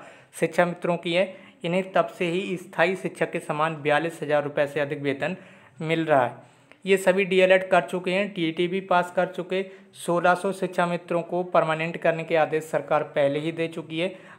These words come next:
बारह सौ से ज़्यादा शिक्षा मित्र अब भी टीईटी नहीं कर पाए हैं। दूसरी श्रेणी में पन्द्रह हज़ार रुपये मासिक मानदेय वाले करीब सात सौ शिक्षा मित्र हैं, ठीक है, ये भी टीईटी नहीं कर सके हैं, तो इनके लिए भी यहाँ पर एक बड़ी अपडेट है।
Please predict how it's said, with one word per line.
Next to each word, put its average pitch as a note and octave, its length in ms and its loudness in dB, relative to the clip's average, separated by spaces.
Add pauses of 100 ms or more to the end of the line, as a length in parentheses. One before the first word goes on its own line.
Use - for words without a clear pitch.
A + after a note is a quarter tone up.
(100)
बारह D#3 260 6
सौ E3+ 140 -2
से E3+ 160 -4
ज़्यादा D#3+ 320 4
शिक्षा D#3+ 320 -2
मित्र D#3+ 380 -2
अब E3+ 220 2
भी D#3 320 0
टीईटी D#3 500 -4
नहीं E3 340 -4
कर D#3+ 240 2
पाए D3+ 160 4
हैं। C#3 200 -6 (420)
दूसरी F3+ 340 0
श्रेणी G3+ 300 4
में G#3 240 -2
पन्द्रह F#3 340 6
हज़ार F3+ 260 4
रुपये F#3 260 4
मासिक E3 600 0
मानदेय D#3 380 0
वाले D#3+ 240 0
करीब D#3+ 340 -6
सात D3+ 280 0
सौ F3+ 160 -6
शिक्षा F3 340 -2
मित्र E3+ 300 -6
हैं, E3+ 120 0
ठीक F#3 140 -4
है, - 160 -2 (360)
ये F3+ 220 4
भी F#3 200 0
टीईटी F3 460 -4
नहीं F#3 260 0
कर F#3 180 2
सके F3 260 -2
हैं, F#3+ 220 -4 (200)
तो E3 80 0
इनके D#3 260 -2
लिए E3+ 220 -2
भी F3 160 -4
यहाँ D#3 180 -2
पर D#3 180 -2
एक D#3+ 200 -2
बड़ी D3+ 220 2
अपडेट D#3+ 300 2
है। F#3 180 0